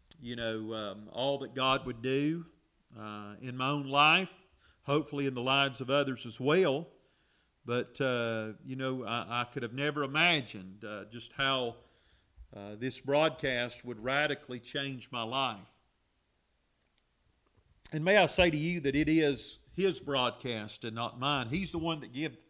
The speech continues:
give, uh, me the vision for it.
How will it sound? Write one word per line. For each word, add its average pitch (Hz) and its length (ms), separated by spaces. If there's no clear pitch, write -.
give, 147 380
uh, 131 220
me 135 160
the 123 100
vision 151 440
for 180 280
it. 214 160